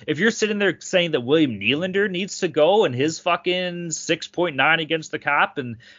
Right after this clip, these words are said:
you know, yeah, he's gonna get a raise, but he's the one that has to go, you're fucking dumb. But there's, I, I, I love Marner too, man. I don't wanna see this guy go, but you need, it, it's not working. With the three of them together, it just doesn't work.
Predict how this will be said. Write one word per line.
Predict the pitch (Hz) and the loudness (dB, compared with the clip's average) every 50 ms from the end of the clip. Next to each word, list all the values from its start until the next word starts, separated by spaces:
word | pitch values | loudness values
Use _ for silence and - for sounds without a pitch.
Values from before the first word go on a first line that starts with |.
| _ | _
you | - 123 | -4 -2
know, | 127 135 | 0 2
yeah, | 127 131 143 147 | 4 6 6 4
he's | 139 123 | 4 2
gonna | 131 156 147 | -2 -6 -4
get | 139 147 139 | -4 -4 -2
a | 123 | 0
raise, | 127 131 160 175 - | 0 0 0 0 -2
but | - 101 | -4 -10
he's | 92 107 135 160 160 | -6 -6 -6 -4 -6
the | - | -6
one | 170 170 180 170 | -4 -4 -4 -4
that | 170 | 0
has | 160 165 170 165 - | 0 0 0 0 -4
to | - | -10
go, | 156 139 156 170 190 | -4 -2 -2 0 0
you're | 175 139 127 143 151 147 120 - | -2 -4 -4 -4 -4 -4 -6 -8
fucking | _ - _ - 165 151 - - 147 123 107 104 101 | _ -20 _ -6 -6 -6 -6 -6 -10 -10 -10 -10 -4
dumb. | 104 110 117 110 95 - - _ _ _ _ _ _ _ | 0 0 0 0 -4 -8 -18 _ _ _ _ _ _ _
But | _ 123 117 110 | _ 2 2 2
there's, | 120 139 160 156 127 - - - - - - - - - - 87 98 110 - - 101 117 | 2 0 0 0 -2 -6 -8 -8 -10 -12 -16 -18 -18 -16 -16 -14 -12 -12 -12 -10 -4 0
I, | 139 | 2
I, | 139 143 120 123 135 147 | 2 2 4 4 4 4
I | 143 143 156 | 6 4 4
love | 147 147 165 175 156 | 4 4 0 0 0
Marner | 156 151 156 160 165 165 160 | -2 -2 -2 -2 -2 -4 -6
too, | - - 190 196 196 | -8 -8 -10 -10 -8
man. | 151 127 131 143 | -6 -6 -4 -2
I | 143 139 | -2 -2
don't | 139 147 165 156 | -2 -2 -6 -6
wanna | 151 156 156 | -6 -6 -8
see | 151 - 165 | -6 -8 -8
this | 156 156 - | -8 -8 -6
guy | - 156 143 | -4 -4 -4
go, | 139 156 185 175 | -4 -4 -4 -4
but | 135 143 131 | -4 -4 -6
you | 139 143 143 | -4 -6 -4
need, | 139 151 170 185 180 143 127 - _ _ _ _ _ _ _ _ _ | -4 -2 -2 -2 -4 -6 -10 -18 _ _ _ _ _ _ _ _ _
it, | 160 165 151 156 | -2 0 0 0
it's | 160 - - | 0 -2 0
not | 143 139 143 147 117 | 0 2 2 2 2
working. | 110 113 151 - - - - _ _ _ _ _ _ _ _ | 2 2 2 0 -2 -12 -18 _ _ _ _ _ _ _ _
With | 135 147 | 0 0
the | 143 | 0
three | 147 - 175 185 | 0 2 4 4
of | 196 | 4
them | 190 196 170 | 4 2 -2
together, | - 156 127 127 139 165 208 175 | -2 0 2 2 4 4 2 0
it | 151 | 0
just | 139 165 165 - | -2 -2 -6 -4
doesn't | - 165 165 175 160 175 147 | 0 2 2 2 2 0 -4
work. | 135 156 208 254 - | -2 -2 -2 -2 -2